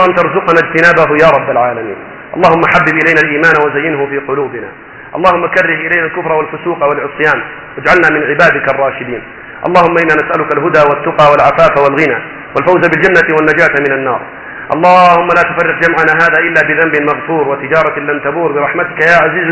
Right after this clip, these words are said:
يا غفور. اللهم اغفر للمسلمين والمسلمات والمؤمنين والمؤمنات الأحياء منهم والأموات، اللهم خص منهم الحاضرين والحاضرات والوالدين وطلبة العلم والمجاهدين في سبيلك والدعاة يا رب العالمين.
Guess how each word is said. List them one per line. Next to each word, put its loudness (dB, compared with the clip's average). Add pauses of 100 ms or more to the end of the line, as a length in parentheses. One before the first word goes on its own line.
يا 6
غفور. 2 (540)
اللهم 4
اغفر -2
للمسلمين -4
والمسلمات -2
والمؤمنين -2
والمؤمنات 0 (480)
الأحياء 2
منهم -2
والأموات، 0 (440)
اللهم 0
خص -10
منهم -4
الحاضرين -2
والحاضرات -2
والوالدين -2
وطلبة -4
العلم -6
والمجاهدين -2
في -8
سبيلك -4
والدعاة -2
يا -2
رب -4
العالمين. -6